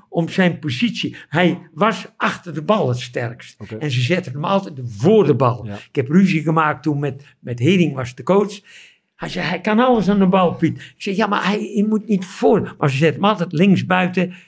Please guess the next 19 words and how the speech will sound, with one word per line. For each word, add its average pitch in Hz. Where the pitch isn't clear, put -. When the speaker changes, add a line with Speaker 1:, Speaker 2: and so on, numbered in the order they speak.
Speaker 1:
spits -
of 143
rechts 143
buiten. 117
Speaker 2:
En 104
hij 104
moet 120
een 117
linie 123
terug 127
Speaker 1:
Hij 170
Speaker 2:
spelen. 170
Speaker 1:
was 170
een 151
man 175
achter 139
de 139
bal. 127
Speaker 2:
Oké, 98